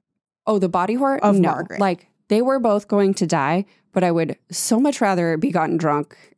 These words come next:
Speaker 1: and almost kill myself than what
Speaker 2: Yeah.
Speaker 1: happens to Margaret, because it is fucking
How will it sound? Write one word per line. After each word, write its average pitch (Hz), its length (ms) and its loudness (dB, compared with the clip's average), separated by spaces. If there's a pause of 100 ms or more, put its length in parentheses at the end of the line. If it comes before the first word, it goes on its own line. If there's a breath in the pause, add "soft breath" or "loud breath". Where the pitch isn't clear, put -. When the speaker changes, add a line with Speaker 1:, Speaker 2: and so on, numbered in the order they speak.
Speaker 1:
and 165 160 -2
almost 151 320 -2
kill 156 140 0
myself 135 520 -2
than 156 140 0
what 196 100 2
Speaker 2:
Yeah. 160 80 -2
Speaker 1:
happens 143 380 -6
to 160 80 -2
Margaret, 135 440 -4 (280 loud breath)
because 180 280 0
it 165 80 -2
is - 140 -10 (260)
fucking 185 720 -2